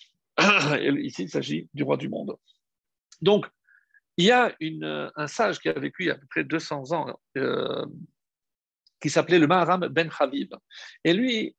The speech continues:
euh, il, il a écrit dans un livre au sujet de Kippour, il a donné une réponse très originale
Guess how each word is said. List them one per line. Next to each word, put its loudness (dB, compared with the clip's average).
euh, 0
il, -2
il 0
a 4
écrit -4
dans -4
un -4
livre 0
au 6
sujet 2
de 2
Kippour, -2
il 6
a 6
donné 0
une -4
réponse -2
très -2
originale -4